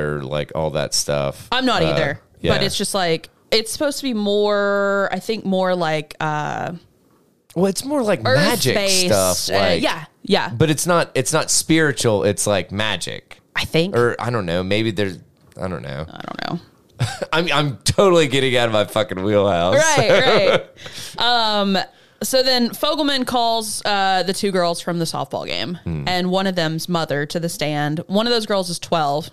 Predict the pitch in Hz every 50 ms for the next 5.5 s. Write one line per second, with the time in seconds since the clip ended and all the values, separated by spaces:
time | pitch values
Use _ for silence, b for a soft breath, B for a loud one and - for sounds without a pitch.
0 | _ - - - - 175 170 - 185 180 175 - 170 165 160 156 156 156 156 -
1 | - - 196 220 240 254 233 214 220 208 208 220 233 226 190 185 196 - 202 196
2 | 190 - - 190 185 185 175 160 175 190 180 180 180 - 196 180 170 165 175 165
3 | - 175 160 156 151 151 127 - 82 - - - - _ _ _ _ _ _ _
4 | - - - 208 196 185 180 175 190 185 196 202 - 233 226 226 220 214 233 220
5 | 196 180 175 - 175 175 170 170 180